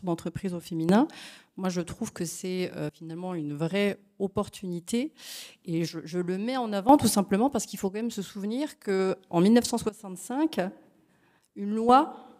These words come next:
a permis aux femmes d'ouvrir un compte bancaire. Avant mille neuf cent soixante-cinq, une femme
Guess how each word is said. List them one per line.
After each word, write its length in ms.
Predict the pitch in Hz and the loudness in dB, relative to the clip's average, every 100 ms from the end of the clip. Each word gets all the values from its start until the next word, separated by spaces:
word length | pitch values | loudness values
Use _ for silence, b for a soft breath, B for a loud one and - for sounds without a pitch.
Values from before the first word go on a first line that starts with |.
| - | -4
a 100 | 185 | -2
permis 440 | - 233 247 269 - | 2 4 4 2 -6
aux 100 | 185 | -8
femmes 540 | - 240 294 269 165 - _ _ _ - | -6 -6 -2 -4 -6 -14 _ _ _ -6
d'ouvrir 400 | 180 208 247 247 | 0 2 4 2
un 80 | |
compte 260 | 185 247 247 | 4 6 6
bancaire. 520 | 254 262 254 208 - _ _ _ b b b | 4 -4 -6 -8 -12 _ _ _ b b b
Avant 200 | 180 208 | -6 -2
mille 140 | 233 247 | 0 0
neuf 120 | 226 | -2
cent 140 | 240 | -2
soixante-cinq, 800 | 233 214 208 185 - 240 339 - | -2 -2 -2 -4 0 2 2 0
une 160 | 202 202 | 0 2
femme 380 | - 262 311 | 4 4 4